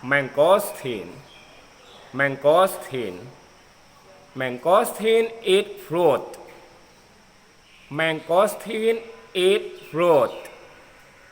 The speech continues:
คำที่สามนะครับ Saturday Saturday Saturday is a day of the week Saturday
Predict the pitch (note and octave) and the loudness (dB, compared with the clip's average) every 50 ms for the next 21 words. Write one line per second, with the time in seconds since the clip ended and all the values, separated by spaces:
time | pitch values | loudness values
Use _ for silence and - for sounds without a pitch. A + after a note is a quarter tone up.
0 | - - - _ - - - - - - - - - - - - - - - - | -20 -20 -20 _ -20 -20 -20 -20 -20 -20 -20 -20 -20 -20 -20 -20 -20 -20 -20 -20
1 | - - - E3 D#3+ E3 E3 A#3 B3 G#3+ - F#3+ F3 D#3 D3+ D#3 E3+ F#3 G3 F#3+ | -18 -12 -10 -8 -8 -8 -6 -8 -8 -6 -2 0 2 4 4 2 2 0 -2 0
2 | G3 G3+ G3+ G3+ - - - - - - - - - - - - - - - - | 0 0 0 -2 -10 -16 -18 -20 -20 -20 -20 -20 -20 -20 -20 -20 -20 -20 -20 -20
3 | - - - - - - - A3+ - - - A#3 G3 F#3 E3+ C#3 A2 G2 A2 C#3+ | -20 -20 -20 -20 -14 -12 -10 -10 -10 -10 -8 -2 0 2 2 2 0 -2 -8 -10
4 | E3 - - - - - - - - - - - - - - - - - - - | -10 -14 -20 -20 -20 -20 -20 -20 -20 -20 -20 -20 -20 -20 -20 -20 -20 -20 -20 -20
5 | - - - - - A3+ A#3+ - - - F#3+ E3+ D3+ C#3+ C3 A#2+ A#2 A#2+ A#2+ - | -20 -20 -8 -4 -2 -2 -2 -4 -8 -6 -2 0 2 2 2 0 -2 -4 -8 -12
6 | - - - - - - - - - - - - - - - - - - - - | -16 -20 -20 -20 -20 -20 -20 -20 -20 -20 -20 -20 -20 -20 -20 -20 -20 -20 -20 -20
7 | - - - - - - - - - - - C4 C4+ C4 C4+ - - C4 A3+ A3+ | -20 -20 -20 -20 -20 -20 -20 -20 -12 -4 -2 -2 -2 -2 -4 -8 -2 0 0 2
8 | A#3+ B3+ C4 C4+ C4+ - - - - - - G3+ G3+ G3 - B3 A3 G#3 G#3+ G#3+ | 2 4 4 2 2 -2 -8 -16 -18 -10 -6 -4 -4 -4 -4 -6 -4 -2 -2 0
9 | A3+ A#3 - - - F#3 - G#3 D3+ C#3 C3+ B2 D3 D#3+ C3+ G#2 G2 A2 A#2 - | 0 -2 -4 -4 -4 -6 -4 -2 -4 -4 -4 -2 -4 -4 -4 -4 -4 -8 -12 -14
10 | - - - - - - - - - - - - - - - - - - - - | -20 -20 -20 -20 -20 -20 -20 -20 -20 -20 -20 -20 -20 -20 -20 -20 -20 -20 -20 -20
11 | - _ _ - - - - - B3 A#3+ A#3+ - G#3+ G#3+ A3 A3 A3 A3+ A#3+ A#3+ | -20 _ _ -20 -20 -18 -8 -4 -4 -4 -4 -4 -4 -2 0 2 2 2 2 2
12 | A#3+ B3 A#3+ A#3+ | 0 0 -2 -4